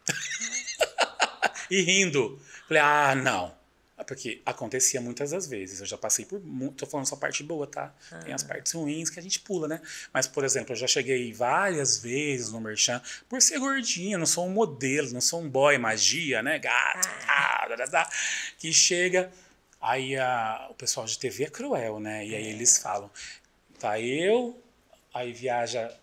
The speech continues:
Speaker 1: até hoje viaja um maquiador cabeleireiro, porque eu não sei fazer meu cabelo, o fotógrafo e um cinegrafista. Sempre viajou nós todos. E aí ela chega e fala, "Quem é que vai fazer o merchan?" Lá, eles me pulam.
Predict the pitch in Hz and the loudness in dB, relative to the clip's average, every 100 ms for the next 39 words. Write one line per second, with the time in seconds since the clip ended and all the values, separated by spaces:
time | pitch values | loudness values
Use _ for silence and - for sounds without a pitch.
0 | _ - - 196 254 156 135 123 120 110 | _ -14 -6 -2 2 2 0 -2 -2 -2
1 | 113 107 110 110 113 107 110 117 113 123 | -4 -6 -8 -6 -6 -6 -6 -6 -4 -4
2 | 196 - 98 107 - 98 98 165 160 190 | -4 -8 -12 -10 -10 -12 -8 -4 0 4
3 | 240 269 - - - - _ 196 220 - | 4 2 -4 -10 -10 -14 _ -2 0 2
4 | 190 190 160 147 147 202 226 277 294 - | 0 4 4 6 6 2 0 -4 -6 -6
5 | 214 196 220 247 - 220 208 277 - 175 | -4 0 0 0 -2 0 0 -2 -2 -2
6 | 170 - 208 - 220 220 196 240 - 214 | 0 0 -2 -4 -4 -2 -2 -2 0 0
7 | 156 127 - - _ _ _ - - - | 0 -2 -6 -8 _ _ _ -20 -18 -18
8 | - _ _ _ _ _ 143 139 135 135 | -20 _ _ _ _ _ -4 -2 -2 -4
9 | 139 151 139 143 - 139 - _ - 302 | -2 -4 -6 -12 -12 -14 -16 _ 0 2
10 | 277 247 - 180 170 160 147 143 143 139 | 2 2 4 4 6 4 4 2 4 6
11 | 190 196 165 170 175 151 139 143 170 - | 6 4 4 2 -2 -2 -2 -2 -6 -4
12 | 170 170 123 104 92 | -2 0 0 -2 -8